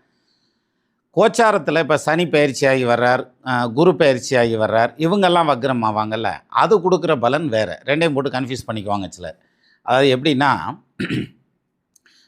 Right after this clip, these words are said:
ஜாதகத்துல வக்ரமான கிரகம், அ, எப்படி பலன் கொடுக்குங்கிறத விலாவரியா நம்ம நிறைய வீடியோ போட்டிருக்கோம். சுருக்கமா சொல்லணும்னா, நார்மலா அது கொடுக்கக்கூடிய பலனை அப்படியே ஒன் எயிட்டி டிகிரி ஆப்போசிட்டா கொடுக்கும்,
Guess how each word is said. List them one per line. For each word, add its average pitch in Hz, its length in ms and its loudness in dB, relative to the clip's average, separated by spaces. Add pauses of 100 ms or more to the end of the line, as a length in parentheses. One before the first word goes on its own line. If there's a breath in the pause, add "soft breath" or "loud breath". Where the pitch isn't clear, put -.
(140)
ஜாதகத்துல 180 640 4
வக்ரமான 143 560 2
கிரகம், 117 540 -2 (400)
அ, 127 160 2
எப்படி 151 320 2
பலன் 143 340 0
கொடுக்குங்கிறத 123 600 -2
விலாவரியா 139 600 0
நம்ம 127 180 -2
நிறைய 131 320 0
வீடியோ 123 300 -2
போட்டிருக்கோம். 92 640 -8 (220)
சுருக்கமா 202 640 2
சொல்லணும்னா, 123 640 -2 (340)
நார்மலா 190 440 2
அது 151 140 2
கொடுக்கக்கூடிய 131 600 -2
பலனை 127 380 0 (180)
அப்படியே 131 320 0
ஒன் 147 220 2
எயிட்டி 160 300 0
டிகிரி 156 240 0
ஆப்போசிட்டா 120 680 0
கொடுக்கும், 104 420 -8